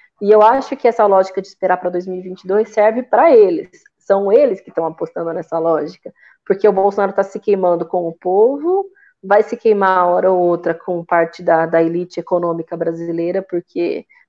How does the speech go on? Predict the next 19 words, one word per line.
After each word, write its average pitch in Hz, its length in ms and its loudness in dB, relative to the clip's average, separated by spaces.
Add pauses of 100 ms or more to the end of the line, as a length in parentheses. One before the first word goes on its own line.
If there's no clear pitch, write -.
(120)
vai 175 220 0
ser 175 80 -2
um 170 60 -2
processo, 165 380 -4
principalmente 294 320 0
agora 233 280 2
com 240 80 -6
a - 40 0
pandemia, 185 600 -2
né, 196 140 0
que - 160 -10
vai 175 100 -2
ter 185 540 -4
prejuízo 170 840 -4 (320)
distribuído 180 680 -2
pra 160 200 -2
diferentes 170 480 -4
setores. 269 600 2 (520)
Então, 220 320 0